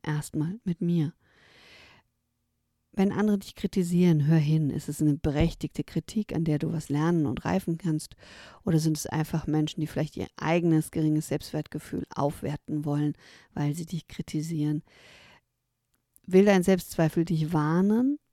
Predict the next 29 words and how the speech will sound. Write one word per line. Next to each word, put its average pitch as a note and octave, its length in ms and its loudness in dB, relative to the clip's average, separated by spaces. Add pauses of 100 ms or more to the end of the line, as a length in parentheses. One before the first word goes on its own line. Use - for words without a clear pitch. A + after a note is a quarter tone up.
(120)
Schreib - 320 -2
doch - 140 -10
einfach B3 320 -2
mal G#3+ 260 -2
auf, E3 120 -4
wenn D#3+ 100 0
du D#3 80 2
Selbstzweifel F3 560 0
hast. D#3 200 -4
Was, F#3 260 0
woran B3 280 0
zweifelst - 560 -2
du? - 60 -10 (720)
Und F#3 100 0
was G3+ 200 2
kann A#3 180 0
der G3+ 120 6
Sinn B3 280 4
dafür D#3+ 360 0
sein? C3+ 300 -2
Warum B3 240 2
ist B3+ 140 -2
es - 160 -8
gut, D4+ 280 -2
dass B3 120 -4
du A3+ 100 -4
diesen F3 300 0
Selbstzweifel A3+ 640 -4
hast? A#3 400 -8